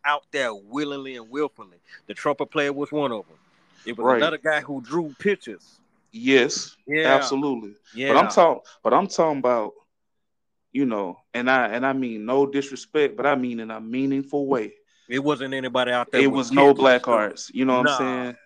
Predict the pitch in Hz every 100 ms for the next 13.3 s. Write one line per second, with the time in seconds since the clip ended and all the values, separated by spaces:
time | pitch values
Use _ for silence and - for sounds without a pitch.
0 | - 139 123 127 127 117 123 120 117 117
1 | 110 110 120 123 117 110 113 110 107 101
2 | 101 - 120 107 104 - - 143 139 135
3 | 135 131 127 120 104 104 - 151 113 104
4 | 101 _ _ _ _ _ _ _ _ _
5 | 135 131 143 156 139 - 139 131 - 143
6 | 127 123 - 117 104 139 143 - - 131
7 | 131 135 123 123 135 - - 143 120 -
8 | 139 - - 139 220 208 190 - 123 120
9 | 113 - 117 113 107 110 110 110 117 143
10 | _ - _ _ _ _ _ - - 139
11 | 131 127 139 - - 160 202 190 - 156
12 | 135 120 113 120 117 113 117 117 120 117
13 | 120 143